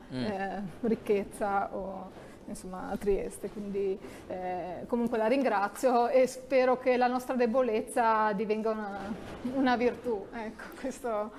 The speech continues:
Speaker 1: Ok, torniamo sulla domanda di prima invece, un contesto economico descritto
Speaker 2: Sì,
Speaker 1: in
Speaker 2: un
Speaker 1: maniera
Speaker 2: contesto
Speaker 1: molto dettagliata
Speaker 2: della,
Speaker 1: dal telespettatore.
Speaker 2: dell'austerity, no?
Speaker 1: Mm.
Speaker 2: Parlava che per, fino a poco tempo fa si stava bene perché l'economia era in espansione,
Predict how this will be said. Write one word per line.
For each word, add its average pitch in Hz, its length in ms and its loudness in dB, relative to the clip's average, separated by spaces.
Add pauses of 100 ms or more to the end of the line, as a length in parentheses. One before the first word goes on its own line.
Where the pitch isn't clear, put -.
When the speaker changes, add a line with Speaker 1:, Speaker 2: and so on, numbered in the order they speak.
(260)
Speaker 1:
Ok, 113 480 -2
torniamo 151 360 2
sulla 151 240 2
domanda 139 300 0
di 139 80 0
prima 160 340 0
invece, 151 720 0
un 120 500 -2
contesto 120 420 -2
economico 120 920 0
descritto 226 460 0
Speaker 2:
Sì, 233 60 2
Speaker 1:
in 233 60 2
Speaker 2:
un 226 120 0
Speaker 1:
maniera 233 280 2
Speaker 2:
contesto 233 340 -2
Speaker 1:
molto 214 280 2
dettagliata 226 540 2
Speaker 2:
della, 247 220 2
Speaker 1:
dal 233 80 0
telespettatore. 220 460 0
Speaker 2:
dell'austerity, 214 300 -4
no? 240 240 2
Speaker 1:
Mm. 240 60 0
Speaker 2:
Parlava 208 340 0
che 208 220 0
per, 226 220 0 (120)
fino 220 300 -2
a 220 60 -2 (200)
poco 240 220 -2
tempo 233 260 0
fa 220 220 0
si 220 120 -10
stava 220 300 0
bene 208 320 -2
perché - 220 -8
l'economia 226 420 -2
era 202 80 -4
in 202 140 -8
espansione, 202 880 -4